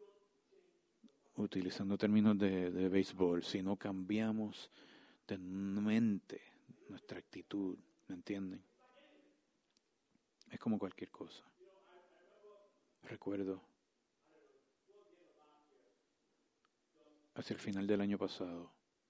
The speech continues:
diciendo, "No puedo esperar a que llegue enero para volver al gimnasio. Pero tengo que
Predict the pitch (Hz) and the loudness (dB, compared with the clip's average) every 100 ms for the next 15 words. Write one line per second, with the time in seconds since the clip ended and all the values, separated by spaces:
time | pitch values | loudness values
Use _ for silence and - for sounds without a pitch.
0 | _ _ _ _ _ _ 370 370 _ - | _ _ _ _ _ _ -20 _ _ -6
1 | - - - - - - - - - - | -6 -10 -20 -18 -16 -16 -18 -18 -20 -20
2 | - - - - - - - - - - | -20 -20 -20 -20 -20 -20 -20 -20 -20 -20
3 | - - - - - - _ _ - 104 | -20 -20 -20 -20 -18 -20 _ _ -4 -2
4 | - 107 101 95 98 107 104 123 113 113 | 0 0 0 2 2 2 4 6 8 8
5 | 110 110 113 113 110 107 104 98 92 87 | 10 12 12 12 10 8 4 2 -2 -2
6 | - - - - - - 107 101 104 107 | -8 -20 -20 -20 -16 4 6 8 8 10
7 | 110 98 95 - - - - - _ _ | 10 8 4 0 -6 -8 -16 -20 _ _
8 | _ - _ _ _ _ - _ - - | _ -20 _ _ _ _ -20 _ -20 -20
9 | - - - - - - - - - _ | -18 -16 -16 -14 -14 -14 -16 -20 -20 _
10 | 117 113 104 101 107 117 110 | 2 4 4 4 4 2 -2